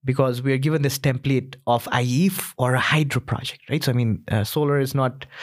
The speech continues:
I mean, I E for solar and I E for hydro is completely different, right? So the water level mapping and, and, and fish and, and all these analysis we had to do for a solar project where, uh,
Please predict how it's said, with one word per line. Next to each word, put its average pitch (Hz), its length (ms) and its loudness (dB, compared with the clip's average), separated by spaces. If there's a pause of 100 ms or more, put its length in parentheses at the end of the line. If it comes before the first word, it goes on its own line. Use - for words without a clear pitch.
(220)
I - 20 0
mean, 143 320 0 (100)
I 131 140 2
E 147 220 2
for 143 160 0
solar 151 320 0
and 127 180 0
I 123 80 2
E 127 140 2
for 120 120 -2
hydro 147 280 0
is 139 100 -2
completely 139 380 0
different, 123 320 0
right? 147 180 -2
So 135 120 0
the 127 120 2
water 127 580 0 (360)
level 120 320 0
mapping 160 640 2
and, 120 220 2
and, 120 200 2
and 117 440 2
fish - 640 2
and, 127 240 2
and 120 180 2
all 135 140 2
these 135 240 2
analysis 131 480 2
we 131 100 4
had 131 160 2
to 127 60 0
do 127 120 2
for 120 200 0
a 117 40 2
solar 185 280 0
project - 420 -6 (560)
where, 131 540 0
uh, 127 240 2